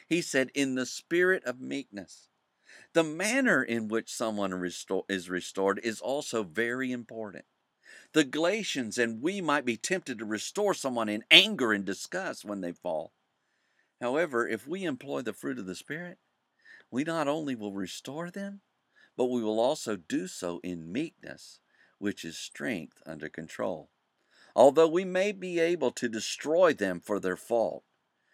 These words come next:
we do not do so because of Paul's next words, "considering yourself lest you also be tempted." In other words, the next time, it might be us who falls. We should think,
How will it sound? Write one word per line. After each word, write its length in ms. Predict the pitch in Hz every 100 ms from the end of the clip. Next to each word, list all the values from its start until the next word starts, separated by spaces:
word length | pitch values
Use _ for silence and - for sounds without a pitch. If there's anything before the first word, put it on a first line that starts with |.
| _ _
we 160 | - 123
do 140 | 151
not 320 | 170 165 98 92
do 180 | 170
so 320 | 185 - 85 80
because 400 | 87 - 92 87
of 160 | 82
Paul's 480 | - 120 123 127 -
next 400 | 104 110 - -
words, 500 | 101 104 87 82 - _ - - -
"considering 920 | - 104 - - 135 135 127 127 123
yourself 640 | 107 107 - - 101 90 -
lest 360 | 95 92 -
you 180 | 104 95
also 460 | 92 107 104 85 82
be 200 | - 80
tempted." 500 | - 95 92 78 - - - 110
In 80 |
other 180 | 135 165
words, 240 | 120 110 -
the 100 | 107
next 440 | 113 208 - -
time, 420 | - 76 73 76 _ _ _ _ _ -
it 100 | 82
might 360 | 95 151 185
be 180 | 156 127
us 240 | 143 175 -
who 140 | 101
falls. 500 | - 80 - - - _ _ _ _ - -
We 120 | 143
should 240 | 160 175 -
think, 300 | 147 127